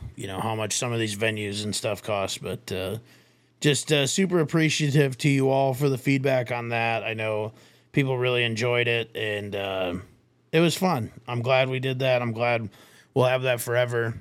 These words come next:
I think I made myself pretty, pretty clear at the end of the day. I think that's the best thing about the pod, is that I'll just have these conversations forever and, and pass them on to, to people, you know, whoever, you know, hopefully our children someday and, and things like that. So,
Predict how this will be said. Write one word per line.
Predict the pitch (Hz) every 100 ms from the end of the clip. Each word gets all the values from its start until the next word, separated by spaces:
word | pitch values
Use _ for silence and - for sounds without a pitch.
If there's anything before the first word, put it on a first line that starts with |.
| -
I | 113
think | 104 120 110
I | 117
made | 110 101 - 131 127
myself | 123 113 131 120
pretty, | 156 139 127 120 - - _ _ _ _ _ _ _ _
pretty | 254 214
clear | 180 220
at | 208
the | 160
end | 180
of | 180
the | 160
day. | 165 175 160
I |
think | 123 160 139
that's | 147 -
the | 151
best | 143 143
thing | - 143
about | 139 120
the | 123
pod, | - 135 135 135
is | 139 135
that | 127 117
I'll | 120
just | 120 110
have | - 123 113
these | 117 110
conversations | 123 117 117 - 123 113 120 104
forever | 113 110 110 107 110 104
and, | 98 95 -
and | 117 107
pass | 120 113 110
them | 117 107
on | 107 110 107
to, | - 113 113 104 - -
to | 135
people, | 123 135 120 131 139
you | 135
know, | 127 127 135
whoever, | - 127 117 120 117 113 -
you | 104
know, | 95
hopefully | - 120 113 120 113 110
our |
children | 117 147 139 139 131
someday | 135 127 123 120 120 120
and, | 107 104
and | 113 117 113
things | 123 113
like | 117 101
that. | 113 107 110
So, | - 104